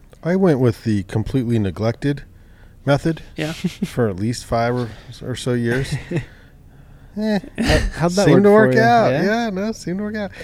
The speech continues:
Speaker 1: Uh, but what are the advantages of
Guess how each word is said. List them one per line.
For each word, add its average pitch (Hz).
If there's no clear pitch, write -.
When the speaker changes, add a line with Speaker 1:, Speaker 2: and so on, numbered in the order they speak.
Speaker 1:
Uh, 139
but 120
what 156
are 151
the 120
advantages 104
of 95